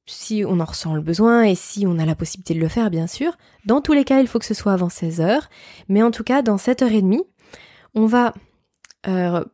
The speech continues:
pouvoir partir en sommeil profond et en ressortir. Et le réveil arrivera après. Voilà, ça permet de faire un cycle et de se sentir bien au réveil, mais d'avoir quand même pu récupérer dans le sens où la nuit d'avant avait de toute façon été trop courte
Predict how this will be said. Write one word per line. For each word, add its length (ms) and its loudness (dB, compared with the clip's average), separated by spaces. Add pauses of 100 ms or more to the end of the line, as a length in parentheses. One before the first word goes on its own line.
pouvoir 340 2
partir 480 0
en 100 2
sommeil 380 -2
profond 480 -6 (1000)
et 120 4
en 60 4
ressortir. 560 -4 (840)
Et 100 2
le 80 4
réveil 280 2
arrivera 360 0
après. 260 -4 (300)
Voilà, 200 -4
ça 160 -4
permet 420 2
de 140 2
faire 360 0
un 140 -2
cycle 500 -4 (360)
et 80 -2
de 100 -2
se 140 -6
sentir 360 -4
bien 220 0
au 20 4
réveil, 480 0
mais 60 -2
d'avoir 260 2
quand 140 2
même 160 4
pu 160 0
récupérer 680 -2
dans 120 -2
le 120 -4
sens 320 -6
où 60 -4
la 140 0
nuit 200 4
d'avant 260 0
avait 160 0
de 140 -2
toute 160 -14
façon 260 -4
été 160 -2
trop 160 -8
courte 380 -8